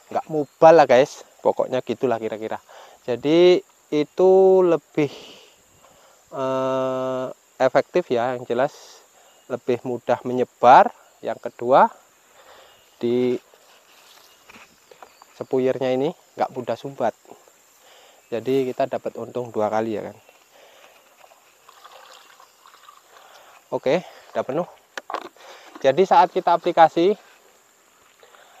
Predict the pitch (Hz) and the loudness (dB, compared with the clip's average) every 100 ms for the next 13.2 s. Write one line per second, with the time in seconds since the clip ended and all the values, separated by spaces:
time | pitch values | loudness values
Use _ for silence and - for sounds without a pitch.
0 | - - 151 156 151 156 156 151 147 160 | -18 -6 -2 0 0 0 -2 2 2 2
1 | 151 - 151 175 151 104 107 - _ _ | -2 -4 -2 0 0 -2 -6 -20 _ _
2 | - 147 180 202 202 196 196 196 185 _ | -8 -4 0 0 0 0 0 -2 -4 _
3 | _ - 165 190 170 127 _ _ _ _ | _ -6 0 2 0 -2 _ _ _ _
4 | _ _ _ _ _ _ _ - 143 147 | _ _ _ _ _ _ _ -2 -2 0
5 | 160 160 175 - 226 240 233 233 202 143 | 0 0 -2 -2 0 2 2 2 2 4
6 | 135 - _ - - - - - 135 - | 2 2 _ -20 -18 -16 -18 -8 -8 -4
7 | 131 123 151 151 117 98 - _ _ _ | -6 -6 -10 -8 -8 -12 -16 _ _ _
8 | _ _ _ _ _ _ _ - 156 _ | _ _ _ _ _ _ _ -6 -6 _
9 | - 180 190 190 175 147 143 143 170 175 | 2 4 6 2 0 4 2 2 -4 -6
10 | - 165 160 - 160 _ - - _ _ | -2 -2 -4 -4 -6 _ -20 -20 _ _
11 | _ _ _ _ _ _ _ - 139 131 | _ _ _ _ _ _ _ -14 -12 -8
12 | 147 - 127 123 120 143 131 143 143 143 | -10 -4 0 0 -2 -4 -4 -4 -4 -4
13 | 139 | -4